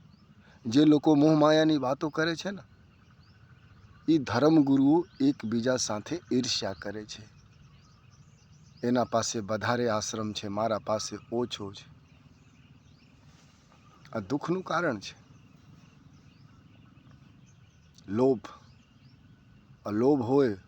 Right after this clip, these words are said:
તો ઈર્ષ્યા આવી જાવે, અને ઈર્ષ્યા આવી જાવે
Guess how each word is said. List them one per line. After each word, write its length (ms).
તો 80
ઈર્ષ્યા 380
આવી 240
જાવે, 260
અને 120
ઈર્ષ્યા 400
આવી 240
જાવે 200